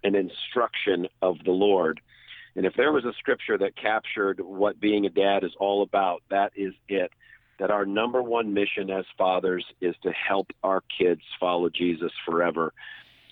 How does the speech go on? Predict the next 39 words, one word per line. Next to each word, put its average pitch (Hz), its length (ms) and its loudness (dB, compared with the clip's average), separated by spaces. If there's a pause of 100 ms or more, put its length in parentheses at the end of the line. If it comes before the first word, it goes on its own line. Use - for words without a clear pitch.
(160)
And 101 380 2
this 135 200 0
whole, 175 520 2
you 123 100 0
know, 110 60 2
this 127 120 0
whole 165 120 2
conversation 120 580 0
we're 95 120 0
having 95 340 -2
is 90 120 -12
really - 200 -2 (360)
very 120 180 2
personal 110 580 -4
for 90 80 -6
me, 104 220 0
not 101 180 0
just - 180 -14
because 95 320 -2
we 98 80 -8
have 87 120 -2 (120)
seven 95 240 -2
children, 101 460 -4
but, 95 160 -2 (560)
you 113 80 -2
know, 110 100 2
in 104 160 0
two 156 140 2
thousand 107 440 0 (100)
four, 110 380 4
God 107 540 2 (640)
did 104 160 4
a 92 80 2 (140)
pretty 117 180 0
big 98 180 2
miracle 101 500 2
in 92 80 0
my 95 200 2
life. 92 260 2